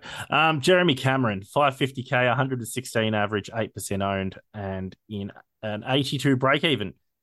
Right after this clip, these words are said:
Um, now, he,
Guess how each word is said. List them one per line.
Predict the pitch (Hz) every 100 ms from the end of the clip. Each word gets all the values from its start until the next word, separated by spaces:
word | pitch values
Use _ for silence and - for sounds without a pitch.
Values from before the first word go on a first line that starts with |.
| _ _ _ _ _
Um, | 123 127 131 127 131 127 - _ _ _ _ _ _ _ _ _ _ _ _ _ _ - -
now, | 131 143
he, | 139 180 175